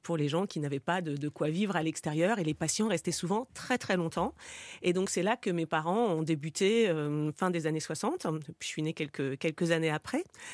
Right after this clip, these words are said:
Et, euh, et donc mes parents ont eu un choc en arrivant dans cet hôpital parce que ça ne correspondait pas du tout à ce à quoi ils étaient formés, euh, à ce qu'ils imaginaient de la psychiatrie quand on arrive en soixante-huit en tant que jeune psychiatre dans un hôpital. Ils ne s'attendaient pas à ça.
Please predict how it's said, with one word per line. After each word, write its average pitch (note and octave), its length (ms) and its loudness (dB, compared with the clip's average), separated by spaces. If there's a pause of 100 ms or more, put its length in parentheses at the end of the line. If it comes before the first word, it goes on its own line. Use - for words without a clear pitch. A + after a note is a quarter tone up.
(320)
Et, F#3 200 6
euh, D#3 360 0 (720)
et F#3+ 80 6
donc F#3 160 6
mes F3+ 80 4
parents G3+ 300 2
ont F#3+ 40 0
eu E3+ 80 2
un D#3 80 0
choc A#3 260 2
en F#3+ 120 2
arrivant F3 260 0
dans E3 100 2
cet - 120 -6
hôpital A#3+ 340 0
parce - 180 -4
que - 100 -6
ça D#3+ 100 2
ne E3 80 2
correspondait E3 540 0
pas D3 140 -2
du D#3 180 -2
tout C#4 260 4 (400)
à D#3 220 2
ce - 140 -2
à E3+ 100 4
quoi F3 180 0
ils E3 100 0
étaient D#3+ 180 0
formés, G3+ 800 4
euh, D#3+ 380 2 (220)
à D#3 100 0
ce - 80 -4
qu'ils F3 180 0
imaginaient F3 400 2
de F3 60 -2
la D#3+ 80 2
psychiatrie G#3 540 0
quand E3+ 180 -4
on E3 80 2
arrive F3+ 260 2
en D#3 60 0
soixante-huit D#3+ 560 0
en E3+ 60 2
tant F3 120 0
que E3 140 0
jeune F3 160 2
psychiatre F3 340 0
dans E3 140 -2
un D#3 60 0
hôpital. E3 300 0
Ils A#3 60 0
ne F#3 60 0
s'attendaient D#3+ 340 -4
pas B3 160 0
à F3+ 80 0
ça. G3 240 -2